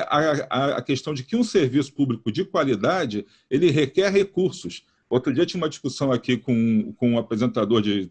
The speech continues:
televisão, de televisão não, da rádio, a gente falando sobre essa questão.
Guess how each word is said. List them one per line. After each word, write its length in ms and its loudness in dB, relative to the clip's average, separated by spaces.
televisão, 640 -2
de 260 -2
televisão 300 0
não, 100 2
da 140 0
rádio, 340 0
a 40 0
gente 180 -4
falando 220 -2
sobre 200 -2
essa 200 -2
questão. 560 -2